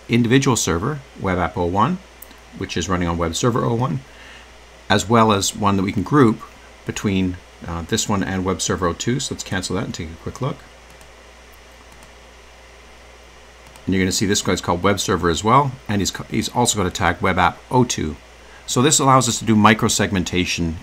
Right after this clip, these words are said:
in the N S X T firewall. And you're gonna see this is gonna become really important in a few minutes.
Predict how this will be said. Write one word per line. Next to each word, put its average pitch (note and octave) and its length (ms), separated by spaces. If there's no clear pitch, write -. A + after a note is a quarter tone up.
in F2+ 160
the F2 100
N F2+ 140
S E2+ 120
X - 140
T - 120
firewall. D#2+ 460
And A2 100
you're G#2+ 60
gonna A2 100
see - 140
this A2+ 120
is A2 60
gonna G#2 160
become F#2+ 220
really A#2 260
important F2 720
in F#2 100
a E2+ 60
few E2+ 160
minutes. D#2 360